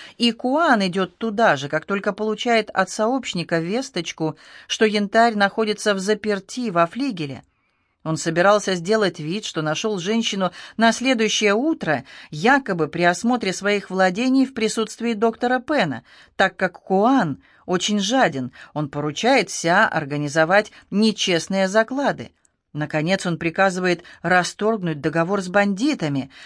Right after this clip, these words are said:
Мысли Куана теперь заняты куда более сладкими фантазиями, нежели издевательство над обычной проституткой. Судья Ди замолчал. Некоторое время он прислушивался к раскатам грома.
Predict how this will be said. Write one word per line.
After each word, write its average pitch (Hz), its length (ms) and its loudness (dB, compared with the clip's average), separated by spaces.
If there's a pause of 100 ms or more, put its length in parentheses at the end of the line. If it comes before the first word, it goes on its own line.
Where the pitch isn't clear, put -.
(140)
Мысли 135 280 -6
Куана 233 380 2
теперь 254 320 -2
заняты 262 460 -2
куда 180 300 0
более 214 320 -2
сладкими 226 480 0
фантазиями, 220 840 -2 (260)
нежели 196 520 0
издевательство 190 800 -2
над 156 160 0
обычной 185 440 -2
проституткой. 226 840 -6 (580)
Судья 143 460 -2
Ди 160 220 0
замолчал. 190 720 0 (300)
Некоторое 226 520 4
время 240 340 0
он 170 120 0
прислушивался 233 720 -2
к - 60 -10
раскатам 226 580 2
грома. 233 440 0